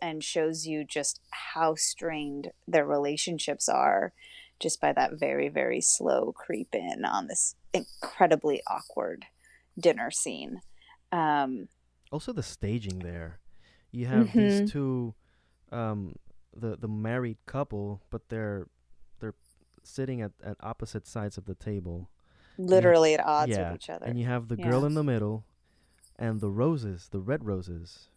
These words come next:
Speaker 1: Mm-hmm.
Speaker 2: right smack in the middle as well.
Speaker 1: Yeah.
Speaker 2: It's fantastic.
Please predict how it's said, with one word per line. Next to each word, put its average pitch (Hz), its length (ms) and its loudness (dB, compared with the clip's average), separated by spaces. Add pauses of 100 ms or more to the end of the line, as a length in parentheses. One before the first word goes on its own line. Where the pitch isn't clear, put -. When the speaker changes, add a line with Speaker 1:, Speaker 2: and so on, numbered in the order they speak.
(120)
Speaker 1:
Mm-hmm. 190 480 4
Speaker 2:
right 113 160 -6
smack 110 260 -8
in 101 80 -4
the 95 80 -2
middle 92 260 -4
as 85 120 -8
well. 80 320 -12 (600)
Speaker 1:
Yeah. 156 280 -4
Speaker 2:
It's 147 100 -18
fantastic. - 600 -16